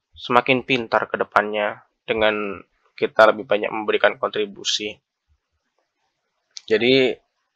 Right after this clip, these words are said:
menurut saya saat ini sudah cukup akurat translatean dari Google terjemahan ini untuk membantu kita dalam mempelajari pelajaran dari bahasa asing. Itu saja yang ingin sam-, saya sampaikan pada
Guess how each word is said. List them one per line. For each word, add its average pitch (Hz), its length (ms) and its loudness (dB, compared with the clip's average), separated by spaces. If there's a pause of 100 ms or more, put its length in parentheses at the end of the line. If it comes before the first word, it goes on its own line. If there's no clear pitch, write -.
(640)
menurut 120 240 4
saya 131 240 8
saat 127 320 6
ini 127 160 -2
sudah 117 560 4
cukup - 320 -2
akurat 120 480 4
translatean 113 560 -2
dari 110 240 0
Google 110 400 -4
terjemahan 110 400 -2
ini 117 320 -4 (640)
untuk 113 240 -4
membantu 110 400 -2
kita 117 240 2
dalam 110 400 2 (320)
mempelajari 113 640 0 (960)
pelajaran 110 400 6
dari 107 400 2 (560)
bahasa - 360 2
asing. 113 360 -4 (680)
Itu - 120 4
saja 117 280 2
yang 123 160 8
ingin 123 80 -4
sam-, 113 280 2
saya 113 240 0
sampaikan 113 560 2
pada 107 640 4